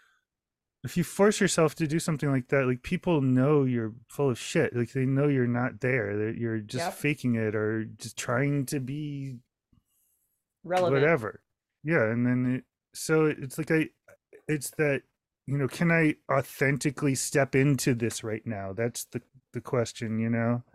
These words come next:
Speaker 2: Mm-hmm.
Speaker 1: And commit to it. You know, there's gonna be people watching right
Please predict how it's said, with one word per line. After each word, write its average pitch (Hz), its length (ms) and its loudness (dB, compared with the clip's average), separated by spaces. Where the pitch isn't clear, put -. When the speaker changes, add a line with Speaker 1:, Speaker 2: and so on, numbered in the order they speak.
Speaker 2:
Mm-hmm. 202 440 0
Speaker 1:
And 135 140 4
commit 170 440 2
to 127 240 2
it. 107 180 -2
You 131 120 -2
know, 135 240 2
there's 131 240 2
gonna 139 240 0
be 170 160 2
people 147 440 2
watching 135 540 0
right 135 300 -2